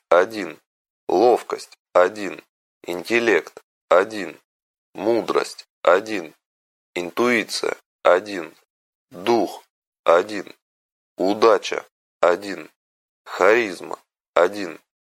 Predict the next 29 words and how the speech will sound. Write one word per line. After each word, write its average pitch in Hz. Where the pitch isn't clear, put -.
Рядом 117
с 95
каждым 113
параметром 110
всплывало 127
окошко 117
с -
пояснениями. 98
Сила 156
отвечала 151
за 110
переносимый 98
вес 147
и 110
урон 139
от 120
физических 85
атак. 101
Выносливость 95
за 92
уровень 143
здоровья 127
и 98
шкалу 90
бодрости. 101
Ловкость, 160
соответственно, 113
повышала 95
скорость, 135